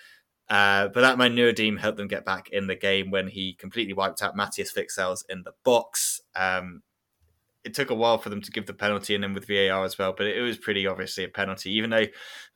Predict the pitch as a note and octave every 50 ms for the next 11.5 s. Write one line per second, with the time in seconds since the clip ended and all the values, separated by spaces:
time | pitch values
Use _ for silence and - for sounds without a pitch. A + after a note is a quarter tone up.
0 | _ _ _ - - C#3 C#3 - D3 C#3+ C3+ B2 C3 A#2 - - - B2 A#2+ -
1 | A#2 G2+ A2 G#2+ - - A2 G#2+ G2 G2 G#2+ G#2 - - - G2+ G2 - A2 F#2+
2 | - - G#2 G2+ G2 - G#2 F#2+ - A2 G#2+ - B2 B2 A#2+ A2 A2 G#2 G#2+ G#2+
3 | G2+ G#2+ G#2 G2+ G2 F#2+ F#2 - G2+ G2 G2 G2+ G#2 - - - G2 - G#2 G#2+
4 | G#2 G2+ F#2+ F#2+ F#2+ F#2 F2+ - - - F#2+ G2 - G2+ E2+ D#2+ - - F#2+ E2
5 | - - F#2+ F#2+ F#2+ F#2+ F#2+ F#2 - _ _ - - - _ _ _ _ - G#2
6 | G#2 G2+ G2+ G2+ - - _ _ - C3+ A#2 - - - - - A#2 B2 A#2+ -
7 | - - - - - - _ - G#2 G2+ G2+ G2+ G#2 G#2+ G#2 - G#2+ - - A2
8 | G#2+ G#2+ - - - G#2 - - G2+ G2 - - - F#2+ G2 - _ G#2 G#2 G2+
9 | G2 G2+ G2 - - - F#2+ F#2 - - A2+ A2+ A2 - - - - G2+ F#2 F2+
10 | - G#2 G2+ G2 G2 - F#2 - - G2 - - G2 F#2 F#2+ F#2+ D#2+ - F#2+ -
11 | A2 A2 - - - G#2 G#2 G#2 G2+ G#2